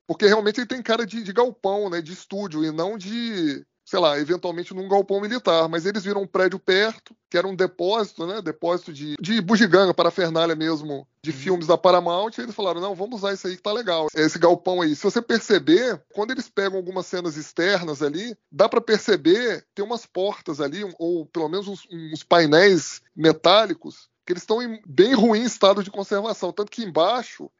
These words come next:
Speaker 1: ele tá tudo envergado, assim, sabe? Como se estivesse empenado na parte de baixo. Normalmente, quando a gente, por exemplo, tem uma porta que, que recebe muita água, ou você mexe com frequência, empena aquela parte de baixo, meio que dá uma enferrujada.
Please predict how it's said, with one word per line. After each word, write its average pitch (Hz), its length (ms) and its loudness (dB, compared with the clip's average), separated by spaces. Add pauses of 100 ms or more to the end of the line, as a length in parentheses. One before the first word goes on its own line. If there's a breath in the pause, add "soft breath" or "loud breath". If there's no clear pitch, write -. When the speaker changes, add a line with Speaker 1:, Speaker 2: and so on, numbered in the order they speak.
Speaker 1:
ele 165 100 -2
tá 175 180 0
tudo 214 800 -4 (160)
envergado, 185 720 4
assim, 160 280 -4
sabe? 180 320 0
Como 160 180 -16
se 156 60 -18
estivesse 185 500 -6
empenado 180 800 -2
na 156 100 -6
parte - 280 -6
de 151 100 -12
baixo. 147 380 -2 (100)
Normalmente, 180 320 -4
quando 208 160 -4
a 190 60 -2
gente, 190 280 -10 (440)
por 165 100 -4
exemplo, 160 360 -4
tem 175 100 -4
uma 175 120 -2
porta 175 400 0
que, 160 280 -12
que - 160 -10
recebe 160 400 -4
muita 175 260 0
água, 156 600 4
ou 160 240 -6
você 180 220 -4
mexe 170 460 -8
com 160 160 -20
frequência, 180 720 -2 (280)
empena 208 560 4
aquela 170 180 2
parte 160 300 -4
de 151 100 -6
baixo, 143 500 0
meio 156 140 0
que 170 80 -18
dá 180 80 2
uma 180 60 0
enferrujada. 156 920 0